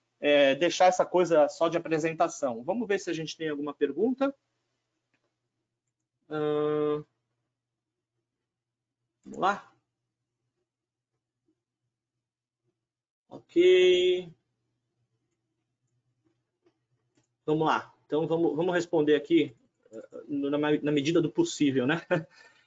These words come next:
Esse comunica, esse sistema comunica direto com o sap? Sim. Pra isso, você precisa de um módulo que se chama Shop Floor Integration. Quem fornece isso é a empresa que se chama gib, do grupo I F M, tá? Grupo I F M, essa integração direta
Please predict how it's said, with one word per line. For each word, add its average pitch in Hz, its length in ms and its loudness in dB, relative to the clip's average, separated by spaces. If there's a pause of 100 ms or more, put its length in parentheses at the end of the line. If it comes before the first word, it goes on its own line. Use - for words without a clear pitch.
(120)
Esse 226 140 4
comunica, 269 520 2 (140)
esse 196 240 0
sistema 262 420 0
comunica 226 380 2
direto 196 320 0
com 180 100 -2
o 170 60 -2
sap? 202 400 0
Sim. 214 640 0 (560)
Pra 160 220 4
isso, 170 180 0
você 202 220 0
precisa 196 360 -2
de 185 80 -4
um 190 80 -4
módulo 185 440 2
que - 100 -20
se 190 140 -4
chama 175 320 -2
Shop - 360 -2
Floor 185 280 2
Integration. 170 680 0 (560)
Quem 208 600 0
fornece 196 640 2
isso 202 220 -4
é - 20 2
a 175 40 0
empresa 175 420 2
que - 80 -12
se 170 120 -2
chama 156 400 0
gib, 247 340 2
do 233 120 2
grupo 247 260 4
I 233 60 4
F 233 240 0
M, 131 300 2
tá? 233 340 0 (1080)
Grupo 175 460 4
I 180 140 4
F 190 260 2
M, 175 420 4
essa 170 240 0
integração 175 600 0
direta 160 520 2